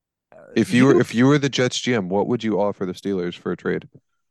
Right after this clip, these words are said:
Speaker 2: One Corwin Heller and all of his internals.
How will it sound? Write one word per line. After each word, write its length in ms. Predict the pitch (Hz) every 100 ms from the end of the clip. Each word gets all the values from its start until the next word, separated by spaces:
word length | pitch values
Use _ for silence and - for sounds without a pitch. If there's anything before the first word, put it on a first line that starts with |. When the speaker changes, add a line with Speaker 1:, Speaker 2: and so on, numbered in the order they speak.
| _ _ _ _ _ _ _ -
Speaker 2:
One 280 | 147 151 160
Corwin 340 | - 151 147
Heller 420 | 143 139 135 131 151
and 160 | 143
all 240 | 139 139 143
of 80 | 139
his 160 | 131
internals. 640 | 131 123 120 117 120 -